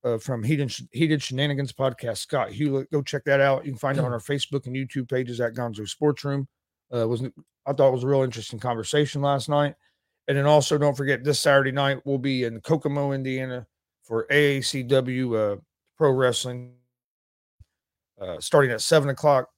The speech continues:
Speaker 1: Uh, they, they got, they got a good
Speaker 2: Hmm.
Speaker 1: card. This will be their, their first show of twenty twenty-three. Uh, new, new built, uh, new, uh, venue and, and everything. So, uh, looking excited,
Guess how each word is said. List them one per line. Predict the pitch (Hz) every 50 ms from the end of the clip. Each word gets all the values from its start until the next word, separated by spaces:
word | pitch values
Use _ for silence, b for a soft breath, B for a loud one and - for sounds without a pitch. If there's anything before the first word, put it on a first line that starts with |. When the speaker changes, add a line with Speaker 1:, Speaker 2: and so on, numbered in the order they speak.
| _ _ _ _ _ _ _ _ _ _ _ _ 110
Speaker 1:
Uh, | 107 107 110
they, | 120 143 127 -
they | 135 135
got, | 135 139 - -
they | 143
got | 139 147 139 131
a |
good | 123 123 139 131
Speaker 2:
Hmm. | - -
Speaker 1:
card. | 139 135 135 135
This | 131 135 -
will | 131
be | 123 135
their, | 127 131 135 131 - - 127 120 -
their | 143 135
first | 123 - 143 143 127
show | - - 135 135
of | 123 113
twenty | - - 139 127 120
twenty-three. | - - 127 117 110 101 - 151 151 147 147 143 - _ _ _ _ _ _ _ _ _ -
Uh, | 104 101 90 85 87 - -
new, | 127 131 139 147 147 - - _
new | 117 117 135 151 143
built, | 123 147 147 151 - -
uh, | 120 117 113 113 110
new, | 117 135 151 143 139 131
uh, | 127 120 117
venue | 113 120 143 147 147 147 147 147 143
and, | 139 135 139 135 - -
and | 139 131
everything. | 143 151 139 - 135 - 143 147 147 135
So, | 123 - 120 113 110 104
uh, | 107 104 - _ _ _ _ _ _ _
looking | 143 151 131 139
excited, | 131 - - 151 139 139 131 123